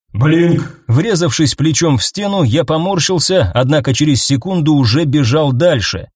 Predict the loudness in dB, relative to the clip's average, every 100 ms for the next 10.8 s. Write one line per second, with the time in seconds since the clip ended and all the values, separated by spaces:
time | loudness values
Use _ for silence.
0 | _ -2 0 2 0 0 0 0 0 0
1 | -2 0 0 0 0 0 2 0 0 0
2 | 2 2 2 2 0 0 0 0 0 0
3 | -2 -2 -2 -4 -6 -2 0 2 2 2
4 | 0 0 0 0 0 0 0 0 0 0
5 | 0 0 0 -2 0 -2 -2 0 0 0
6 | 0 -2 -4 -6 _ -20 -14 -8 -4 -2
7 | -4 -2 -2 -2 -2 0 0 -2 -4 -2
8 | 0 0 -2 -2 -2 0 0 2 0 0
9 | 0 0 0 0 0 0 -2 -2 -2 0
10 | 2 0 -2 -4 -8 -6 -10